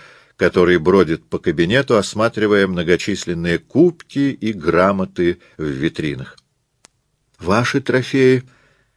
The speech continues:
Мурат Хаджиевич?» — голосом отпетого подхалима спрашивает он. «Не твоё дело». «Не моё, так не моё».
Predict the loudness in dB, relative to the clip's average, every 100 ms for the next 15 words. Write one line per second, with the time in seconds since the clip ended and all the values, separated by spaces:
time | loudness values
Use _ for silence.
0 | _ 2 4 6 4 0 -2 -2 0 2
1 | 2 0 -6 -12 _ _ _ -2 2 4
2 | 4 0 0 -2 0 -2 -2 -2 -2 -4
3 | -4 -2 -2 -2 -6 -6 -4 -4 -4 -6
4 | -4 -4 -6 -12 _ -14 -2 0 2 2
5 | 4 4 4 2 2 -2 _ _ _ _
6 | _ _ _ _ _ -10 -2 0 2 2
7 | -2 -8 -8 -6 -2 -2